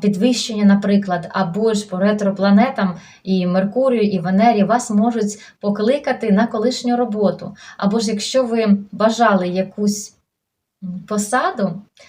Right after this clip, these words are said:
зараз вас, вам можуть її запропонувати. Це може бути, в принципі, навіть і зміна керівництва,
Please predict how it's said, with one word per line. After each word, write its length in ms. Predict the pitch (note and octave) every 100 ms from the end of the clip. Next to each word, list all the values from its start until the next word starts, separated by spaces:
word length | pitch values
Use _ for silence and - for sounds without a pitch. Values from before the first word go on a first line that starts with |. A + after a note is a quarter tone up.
| _
зараз 420 | G3 B3+ F4+ G#4
вас, 160 | D4+ B3
вам 360 | G#3 G#3 G#3 G3+
можуть 400 | G3+ D4 E4 G#3
її 420 | G3 G#3 C4+ - _ _ _ _ _ -
запропонувати. 1040 | A3 C4 F4+ E4 C4+ F#3 F3+ F3+ F3 F3+ G3 _ _ _ _ _ _
Це 200 | E4+ G4+
може 220 | G4 F4
бути, 340 | C#4+ C#4 A3+ - _ -
в 140 | G#3
принципі, 540 | G#3 C4+ C4 G#3 G#3
навіть 400 | G#3 A#3 A#3 G#3
і 200 | A3 G#3+
зміна 380 | G3+ A3 C4+ C#4+
керівництва, 880 | B3 A3 G3 G3 F3+ E3+ - E3+ F#3+